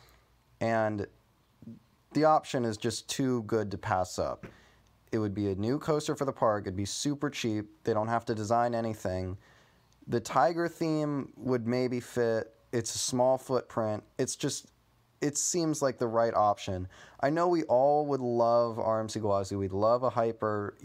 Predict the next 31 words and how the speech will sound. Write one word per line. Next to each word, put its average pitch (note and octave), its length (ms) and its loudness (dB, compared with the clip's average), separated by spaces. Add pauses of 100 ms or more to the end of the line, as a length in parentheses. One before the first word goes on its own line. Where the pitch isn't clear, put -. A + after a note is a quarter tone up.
(220)
I A2+ 120 0
mean, G#2+ 220 -2
we'd G#2 160 -2
absolutely G#2 480 0
go G2+ 140 -2
crazy C#3 380 -2
for C3 220 -2
a B2+ 40 -2
Giga, G#2+ 440 -2 (540)
but G#2+ 440 0 (400)
the - 80 -6
Skyrocket D3 600 0
two A2+ 440 -2
is A2 180 -2
just - 320 -6
too B2+ 500 -2
likely G2+ 640 -2
currently. F#2+ 580 -4 (220)
With A#2+ 160 -2
the A#2 80 -6
current C#3 340 -2
state C3+ 240 -2
of B2 80 -6
SeaWorld A#2 680 0
and G#2 160 -4
Busch G#2 180 -4
Gardens, G2+ 720 -2 (340)
finances A#2 720 -2
are A2+ 120 2
real A#2+ 420 0
low, G#2 480 0